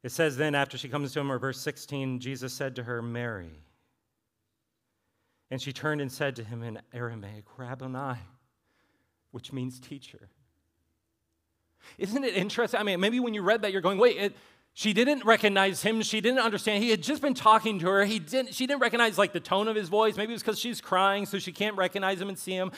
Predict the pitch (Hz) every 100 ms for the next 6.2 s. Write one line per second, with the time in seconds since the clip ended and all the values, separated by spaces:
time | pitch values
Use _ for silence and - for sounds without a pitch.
0 | - - - 202 180 220 226 240 277 262
1 | 226 208 220 226 208 196 190 196 208 220
2 | 247 247 254 240 - - 160 220 226 226
3 | 175 196 - 208 170 233 254 240 196 180
4 | 151 202 190 175 165 226 247 240 196 208
5 | - 220 214 208 135 196 180 185 220 220
6 | 185 170